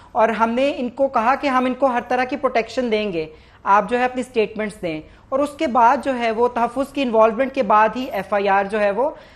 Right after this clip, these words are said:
फायर हो चुकी, अ, अ, होने में हेल्प, अ, हेल्प मिल चुकी।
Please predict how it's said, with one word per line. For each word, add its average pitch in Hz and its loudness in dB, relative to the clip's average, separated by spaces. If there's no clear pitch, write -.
फायर 214 4
हो 190 -2
चुकी, 170 -8
अ, - -16
अ, 175 0
होने 214 0
में 233 0
हेल्प, 208 0
अ, 185 -4
हेल्प 214 0
मिल 196 -4
चुकी। 147 -14